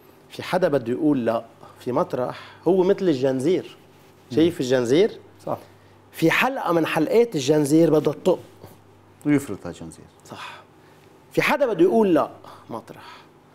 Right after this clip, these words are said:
Speaker 1: كان لازم أقول لا، وأنا حدا خلقت وكبرت بالسياسة، يعني كونت شخصيتي بالسياسة حد الجنرال عمر.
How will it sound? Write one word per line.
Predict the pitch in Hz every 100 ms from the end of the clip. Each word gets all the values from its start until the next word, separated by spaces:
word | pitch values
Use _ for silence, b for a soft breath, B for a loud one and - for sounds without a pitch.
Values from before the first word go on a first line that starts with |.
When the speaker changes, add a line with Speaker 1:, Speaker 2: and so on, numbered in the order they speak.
| b b b _ _
Speaker 1:
كان | 233 254
لازم | 277 240 214
أقول | 208 185 151
لا، | 135 -
وأنا | 151 233 214
حدا | - 196 190 185 208 - - 160
خلقت | - 170 214 - 156 143
وكبرت | 131 - 123 151 202 190 190 - - -
بالسياسة، | 123 - - 143 175 185 - 107 87 -
يعني | 95 98 - -
كونت | 143 143 214 214
شخصيتي | - 147 - 202 190 185 131
بالسياسة | 117 - - 143 139 135 131 123 143 b b b b b b b - -
حد | - 196 175
الجنرال | 147 143 131 120 107
عمر. | 104 98